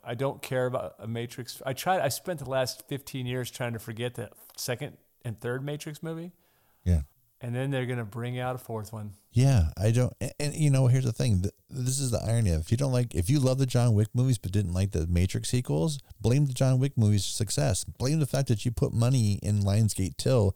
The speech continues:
Speaker 2: that made Warner Brothers go, "Hey, you know what? Keanu Reeves is cool again. Should we make another one of these?"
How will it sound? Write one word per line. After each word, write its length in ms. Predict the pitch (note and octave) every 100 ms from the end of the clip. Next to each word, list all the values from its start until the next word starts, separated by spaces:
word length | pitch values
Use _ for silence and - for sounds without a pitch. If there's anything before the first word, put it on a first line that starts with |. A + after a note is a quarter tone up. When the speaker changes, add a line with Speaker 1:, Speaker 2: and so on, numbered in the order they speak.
| - -
Speaker 2:
that 80 | A2
made 160 | G#2+
Warner 300 | F#2 F#2 A#2
Brothers 240 | A2+ G2+ E2+
go, 240 | E2+ D#2 - _
"Hey, 160 | - D3+
you 120 | C3+
know 160 | F2 A#2
what? 180 | E3
Keanu 260 | - - E3 -
Reeves 180 | C#3+ A2
is 100 | -
cool 320 | - C#3+ C#3
again. 300 | D2+ C2+ D2
Should 260 | - - G2
we 100 | D3
make 240 | E3+ F3+
another 380 | D3+ A2+ A2+ A#2+
one 160 | A#2
of 120 | C3 B2+
these?" 400 | C3 D3 D3